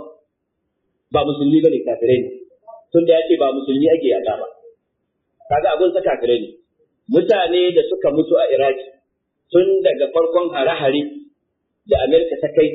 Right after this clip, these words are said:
kuma suke mutuwa har gobe, a gurin wannan tsohon ba musulmi bane. Akwai mai kafirta musulmi da ya kai wannan? Ƙasa guda yake kafirtawa, ƙasa guda. To kuma wani ya zo ce wai ƴan izala sun kafirta musulmi,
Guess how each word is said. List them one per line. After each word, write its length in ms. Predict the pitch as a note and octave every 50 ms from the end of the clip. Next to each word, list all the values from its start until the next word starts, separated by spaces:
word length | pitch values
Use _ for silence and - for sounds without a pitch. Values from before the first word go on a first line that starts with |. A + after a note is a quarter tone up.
| - - - _ _ _ _ _ _ -
kuma 240 | F3+ F#3 G3 F#3+ F#3+
suke 160 | - - G3+
mutuwa 320 | F3 E3+ F3 E3+ F3+ E3+
har 140 | D#3 E3 E3+
gobe, 320 | E3 D#3+ D3 B2+ B2+ C#3 C#3 - - - - - - -
a 100 | - B2
gurin 260 | B2 D3+ D#3+ F3 E3+ E3+
wannan 260 | F#3 F#3 F#3 F3+ D3
tsohon 240 | - D#3+ E3 E3+ E3+
ba 80 | - B2+
musulmi 380 | - - - - G#2+ G#2+ A2+ A2+
bane. 180 | A2+ A2+ - - _ _ _ _ _ _ _ _ _ _ _ _ _ _ _ _ _ _ _ -
Akwai 300 | - C3 - F3+ G3 G3
mai 100 | F#3+ E3
kafirta 380 | - F3+ F3+ F#3 E3+ E3 F3 F#3+
musulmi 340 | C#3 C#3 C#3+ C#3 D3 F3
da 120 | E3+ D#3+ D#3
ya 60 | D3
kai 100 | E3+ F3
wannan? 260 | F3 F#3 F#3 F3+ F3 - - _ _ - - - _ _ _ - _ _ _
Ƙasa 340 | _ - - - - - G3+ F#3+
guda 200 | F#3 E3+ D#3+ E3
yake 260 | E3 F3 F3+ F3 E3+ D3
kafirtawa, 520 | - F3 F3 E3 D#3 - E3+ D3 C#3 D3+ - - _
ƙasa 280 | - G#3 - G#3+ G#3+ G3+
guda. 220 | F3 E3 D#3 F3+ F#3 F3+ - - - _ _ _ _ _ _ _ _ _ _ _ _ _ - - - - - - _ _
To 120 | - - D3+
kuma 220 | D3+ D#3 E3+ F#3 F3+
wani 180 | F#3+ F#3+ G3
ya 80 | F#3 E3
zo 100 | E3+ F#3 F3
ce 160 | - F#3 F3
wai 160 | E3 E3+ E3+
ƴan 220 | F3 E3+ F3+ F3+ E3+
izala 320 | D#3+ C#3+ D#3+ E3+ E3+ E3 -
sun 140 | - E3+
kafirta 340 | E3 F3+ F3 E3 D3+ D3 C#3+
musulmi, 360 | C3 B2 - C#3 C3+ C3+ -